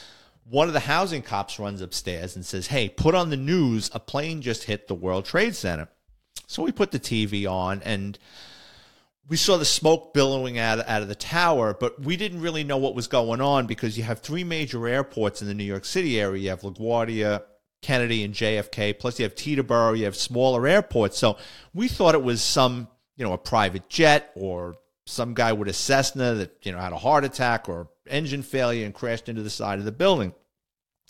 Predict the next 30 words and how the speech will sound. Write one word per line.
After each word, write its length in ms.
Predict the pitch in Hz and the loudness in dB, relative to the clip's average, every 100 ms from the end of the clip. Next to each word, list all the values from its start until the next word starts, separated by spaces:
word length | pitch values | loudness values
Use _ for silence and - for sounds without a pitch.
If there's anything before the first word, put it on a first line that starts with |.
| - - - - | -20 -20 -20 -20
While 240 | - 131 180 | 0 4 6
we're 140 | 190 | 6
watching 380 | 165 165 170 143 | 6 4 2 -2
that 160 | 131 113 | 0 0
on 100 | 107 | -2
T 240 | - 113 | -4 -2
V, 220 | 131 156 | 0 0
here 160 | 110 147 | 0 0
comes 240 | 143 127 | 0 -2
the 80 | 98 | -2
second 440 | - 151 139 104 | 0 2 0 -4
plane. 280 | - 82 65 - _ _ _ _ | -8 -12 -14 -20 _ _ _ _
And 140 | 98 | -8
when 160 | 101 107 | -4 0
that 220 | 127 175 | 2 2
hit, 240 | 123 110 120 | 2 0 0
we 80 | |
just 220 | 120 127 - | 0 0 2
couldn't 200 | 117 104 | 0 0
believe 320 | 98 104 95 | -2 -2 -2
our 180 | 87 104 | 0 2
eyes. 320 | 123 90 82 | 2 0 -6
We're 60 | |
like, 140 | 85 98 | -8 -6
"Oh, 160 | 104 | -4
shit, 340 | 85 - 123 - | -4 -4 -4 -4
this 180 | 120 - | -8 -10
is 120 | 78 | -4
definitely 440 | 117 113 92 90 | -2 -2 -4 -10
terrorism." 640 | 85 120 127 98 90 87 | -4 2 2 2 -4 -8